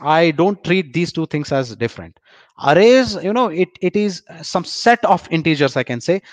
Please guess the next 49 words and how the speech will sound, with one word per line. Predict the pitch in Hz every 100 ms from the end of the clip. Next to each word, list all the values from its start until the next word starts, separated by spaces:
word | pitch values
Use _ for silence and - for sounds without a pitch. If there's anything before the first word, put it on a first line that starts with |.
| _
some | - 165
set | 220 220
of | 214
float | - - 170 175
types, | 165 147 -
I | 131
can | 113
say. | - 110 95 - _
Whereas | 139 135
strings, | - 202 139 - - -
it | 147
is | 160 147 - _
set | - 202 196
of | 180
some | - 139
characters. | - 107 - - - - - _ _ _ -
Its | - -
array | 139 202
of | 240 -
characters | 180 180 196 196 151
is | 143
itself | 143 - 147
is | 117
a | 117
string. | - 95 85
So | - 180 190 - -
I | 160 160
consider | - 151 190 196 190
arrays | 135 151 147
and | 139
strings | - 165 175 - - _ _
to | 143
be | 160
almost, | 127 127 135 - - _ _
you | 139
know, | 170
subset | - - - - 147
of | 127
each | 110 - 95
other. | 80 _ _ _ _ _ _ _ _ _ _ _ _ - - _
An | 180 180
array | 202 269
is | 269
a | 240
collection | - 175 214 -
of | 202
variables | 131 151 175 175 175 170
of | 143
same | - 170 160 151